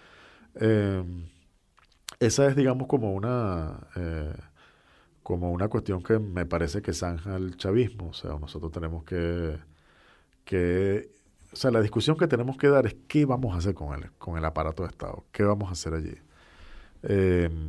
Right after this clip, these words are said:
además de controlarlo simplemente. Nuestras prácticas y las lógicas que gobiernan nuestras prácticas van a seguir siendo las mismas. O sea, bueno, pues ya va, pero ¿cuáles son esas prácticas? O sea, ¿qué, qué distingue un gobierno de izquierda de un gobierno de derecha?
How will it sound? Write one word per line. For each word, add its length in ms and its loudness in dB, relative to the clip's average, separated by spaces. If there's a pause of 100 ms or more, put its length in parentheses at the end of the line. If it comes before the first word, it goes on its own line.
(140)
además 440 0
de 300 4
controlarlo 640 0
simplemente. 640 -4
Nuestras 600 -4
prácticas 840 0
y 80 -4
las 180 -2
lógicas 460 4
que 100 -2
gobiernan 380 -2
nuestras 240 -6
prácticas 440 -2
van 140 -4
a 60 -4
seguir 220 0
siendo 260 -2
las 100 -4
mismas. 380 -6
O 400 -20
sea, 120 -6
bueno, 200 0
pues 160 -2
ya 80 2
va, 160 4
pero 180 -2
¿cuáles 220 0
son 100 -4
esas 200 -4
prácticas? 500 -6 (100)
O 40 -20
sea, 380 -8 (540)
¿qué, 220 4
qué 100 8
distingue 580 2
un 200 -12
gobierno 640 -2
de 120 -2
izquierda 800 -2 (460)
de 120 -2
un 100 -6
gobierno 440 -2
de 140 -2
derecha? 320 -12